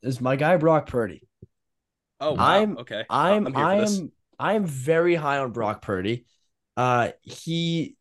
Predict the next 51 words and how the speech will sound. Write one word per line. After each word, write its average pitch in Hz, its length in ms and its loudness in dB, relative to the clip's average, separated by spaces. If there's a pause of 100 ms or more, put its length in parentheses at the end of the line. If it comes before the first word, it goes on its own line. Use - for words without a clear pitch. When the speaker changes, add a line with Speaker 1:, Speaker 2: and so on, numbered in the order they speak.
Speaker 1:
led 156 600 2
the 139 100 -2
Niners 147 500 0
to - 140 -8
the - 120 -2
N 160 80 4
F 170 80 2
C 165 120 -2
Championship 160 480 -2
game, 117 380 -4 (420)
and 127 320 -2
if 120 100 -6
he 156 120 -2
doesn't 160 260 2
go 143 120 -2
down, 139 500 0
you're 135 180 -2
talking 143 260 2
about 135 180 4
a 127 40 -8
potential 135 360 -8
Super 143 280 -4
Bowl 120 180 -2
run 110 220 -4
for 110 100 -10
Brock 107 240 -2
Purdy 87 340 -8 (320)
out 123 160 2
of 110 120 -6
nowhere. 95 400 -2 (340)
And 123 160 0
I 131 140 2
don't 170 140 4
know 165 140 4
how 147 140 -2
much 147 220 -2
you 147 60 -4
wanna 135 200 0
attribute 127 360 -8
that 120 160 -2
to - 80 -10
the 110 60 -6
talent 117 360 -4
around 135 280 0
him 190 220 0 (360)
or 120 140 2
to 110 80 -2
Kyle 120 220 2
Shanahan 123 460 -2
probably 120 320 0
being 113 600 -2